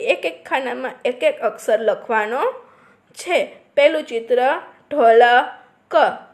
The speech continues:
તો ઢોલક. બીજું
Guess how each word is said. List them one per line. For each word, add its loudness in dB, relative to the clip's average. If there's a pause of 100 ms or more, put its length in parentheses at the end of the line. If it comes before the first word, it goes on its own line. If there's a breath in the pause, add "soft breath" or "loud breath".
(140)
તો -14 (220)
ઢોલક. 0 (760)
બીજું -8